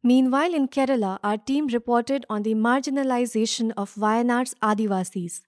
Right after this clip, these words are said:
Nidhi Suresh and Aditya Warrior documented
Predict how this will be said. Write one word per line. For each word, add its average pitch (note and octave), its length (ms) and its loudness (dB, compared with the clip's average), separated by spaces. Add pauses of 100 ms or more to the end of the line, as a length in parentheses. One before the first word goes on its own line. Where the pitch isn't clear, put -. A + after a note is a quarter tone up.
(320)
Nidhi D4 280 6
Suresh C#4 440 2
and C4 140 0
Aditya C4+ 420 2
Warrior G#3+ 380 4
documented A3 840 2